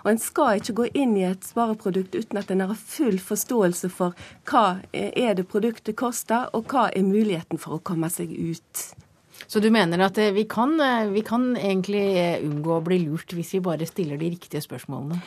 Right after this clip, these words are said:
Speaker 1: Ja, altså E U har gitt oss veldig strenge regler for, eh, investeringsrådgivning, og mange finansinstitusjoner har også sendt sine selgere til, eh, på kurs og latt de bli autorisert, men det betyr ikke, altså,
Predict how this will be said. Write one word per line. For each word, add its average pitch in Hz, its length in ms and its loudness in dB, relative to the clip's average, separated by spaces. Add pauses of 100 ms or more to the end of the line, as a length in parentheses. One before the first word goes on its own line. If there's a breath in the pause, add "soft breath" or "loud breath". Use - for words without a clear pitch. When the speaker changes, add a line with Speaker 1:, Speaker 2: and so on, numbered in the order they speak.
(180 loud breath)
Speaker 1:
Ja, 269 320 4
altså 277 200 -4
E 311 260 4
U 226 100 6
har 214 80 4
gitt 269 260 2
oss 226 140 -2
veldig 233 240 2
strenge 240 520 2
regler 196 440 2
for, 175 340 0
eh, 180 360 0
investeringsrådgivning, 170 1200 0
og 190 100 0
mange 240 460 2
finansinstitusjoner 196 1700 0
har 190 160 0
også 220 340 -2
sendt 190 400 0
sine 220 380 0
selgere 190 600 0
til, 170 400 0
eh, 165 200 0 (300 loud breath)
på 226 100 -2
kurs 311 400 -2
og 196 220 2
latt 208 160 -2
de 214 80 -2
bli 190 140 -4
autorisert, 214 760 -2
men 262 100 2
det 277 140 0
betyr 247 440 2
ikke, 208 260 -4
altså, 208 200 -4